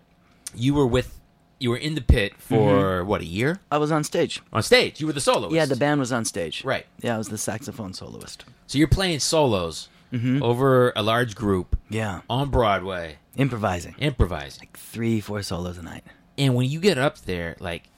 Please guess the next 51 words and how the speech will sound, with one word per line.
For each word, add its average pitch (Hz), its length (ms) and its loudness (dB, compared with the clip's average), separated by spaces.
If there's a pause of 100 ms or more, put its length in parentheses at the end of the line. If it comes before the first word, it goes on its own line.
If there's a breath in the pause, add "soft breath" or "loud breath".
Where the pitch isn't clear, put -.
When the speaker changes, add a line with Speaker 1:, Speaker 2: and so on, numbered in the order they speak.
(140)
Speaker 1:
that 120 320 -4
li-, 117 140 -8
those 113 160 -4
little 120 120 0
devils 110 500 0
that 101 120 -2
sit 117 180 -4
on 113 140 -2
your 98 100 -6
shoulder 127 560 0
and 101 140 0
are 90 100 -2
whispering 117 480 -4
to 123 140 -10
you 123 80 -2
about 104 180 0
what 104 180 2
to 127 80 -2
do 113 180 2
and 101 100 0
what 95 180 -2
not 98 220 -4
to 143 80 -6
do. 151 300 -2
Speaker 2:
Uh-huh. 101 320 -2 (420 loud breath)
Speaker 1:
Like, 107 180 -8
are 123 60 0
you, 151 180 0
like, 120 160 -2
how 147 140 -4
much 170 180 0
of 143 100 2
you 139 220 -4
is 107 160 -8
like, 101 280 -12 (120)
"I - 40 -20
gotta 113 200 -14
get 113 140 -12
up - 80 -18
there 117 100 -10
and 104 80 -14
do 123 120 -12
my 117 200 -6
own 117 220 -6
thing"? 117 360 -4 (220 loud breath)
How 127 160 -4
much 123 160 -2
of 113 140 -4
you 110 180 -4
is 95 160 -4
like, 90 300 -10